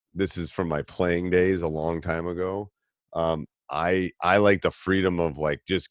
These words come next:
get out and get to a wing and get wide.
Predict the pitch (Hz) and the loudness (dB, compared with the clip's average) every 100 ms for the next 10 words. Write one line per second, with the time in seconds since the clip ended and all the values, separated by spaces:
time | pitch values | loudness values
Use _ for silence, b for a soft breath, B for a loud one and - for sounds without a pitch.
0 | - 87 78 76 92 90 76 78 80 - | 0 2 4 4 2 0 -6 -2 -2 0
1 | 80 73 80 87 82 76 - 73 76 80 | -2 -2 -2 -4 -4 -6 -6 -2 0 2
2 | 87 98 | 2 -2